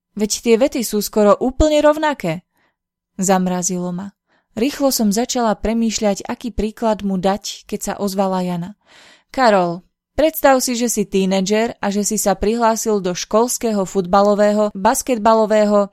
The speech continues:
to je jedno akého, skrátka do nejakého tímu.“ „Do bejzbalového,“ usmial sa Karol. „Dobre, tak do bejzbalového. No a v prvý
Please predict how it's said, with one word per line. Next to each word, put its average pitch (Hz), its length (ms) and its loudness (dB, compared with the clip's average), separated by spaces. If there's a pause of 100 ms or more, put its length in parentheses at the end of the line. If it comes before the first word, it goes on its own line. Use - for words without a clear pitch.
(460)
to 277 80 4
je 247 160 4
jedno 196 400 2
akého, 214 560 2
skrátka 190 400 -4
do 185 160 -2
nejakého 196 480 -2
tímu.“ 185 480 -4 (480)
„Do 226 80 6
bejzbalového,“ 185 880 0 (320)
usmial 175 400 -6
sa 180 160 -6
Karol. 170 400 -8 (320)
„Dobre, 185 560 2
tak 233 160 0
do 202 80 2
bejzbalového. 180 960 -2 (160)
No 220 160 0
a 226 80 2
v - 80 -10
prvý 339 240 0